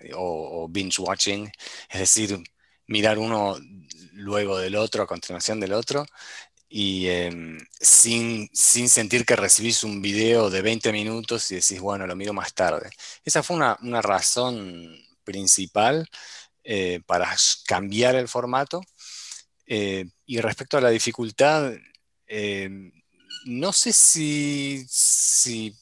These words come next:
especialmente cuatro <laughs> veces más dificultoso. Es dificultoso para nosotros como inmigrantes,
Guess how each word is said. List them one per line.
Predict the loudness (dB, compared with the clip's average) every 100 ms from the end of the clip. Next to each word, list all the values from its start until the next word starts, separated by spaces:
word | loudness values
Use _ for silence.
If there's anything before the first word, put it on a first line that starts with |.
| _
especialmente | -10 -2 0 4 4 2 -2 -4 -4 -6
cuatro | 0 0 0 -2
<laughs> | 0
veces | 0 -2 -6
más | -4 -4 -4 -8 -12 -18 -16 -18 -16
dificultoso. | -10 -8 -8 -4 -2 0 0
Es | 0
dificultoso | -2 -4 -4 -4 0 0 0
para | 2 4 4 2
nosotros | -2 -6 -6 -6 -6
como | -6 -6 -6
inmigrantes, | -6 -4 0 0 -2 -2 -4 -2 -8